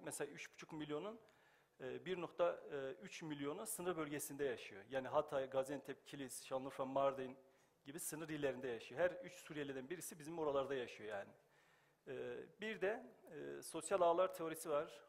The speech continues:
Göçmenlerle, göçmen olmayanlar, ev sahibi topluluk arasında, e, bunun gelişmesiyle ilgili. E, şunu gördük, yani bu asabiyet bağı, bu aşiret ilişkisi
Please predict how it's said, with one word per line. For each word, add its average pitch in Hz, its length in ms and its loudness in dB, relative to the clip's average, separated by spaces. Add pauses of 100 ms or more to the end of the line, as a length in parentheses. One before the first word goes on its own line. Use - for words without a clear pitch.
(420)
Göçmenlerle, 147 1000 2
göçmen 143 300 -6
olmayanlar, 139 400 0
ev 139 100 -2
sahibi 135 260 0
topluluk - 360 -8
arasında, 135 640 -2 (420)
e, 123 180 -8
bunun 139 200 -6
gelişmesiyle 135 640 -6
ilgili. 127 380 -8 (1120)
E, 151 80 -8 (1600)
şunu 233 280 -6
gördük, 180 540 0 (440)
yani 147 240 -2
bu 185 120 6
asabiyet 170 460 2
bağı, 139 200 6
bu 160 100 0
aşiret 180 320 -4
ilişkisi - 720 -6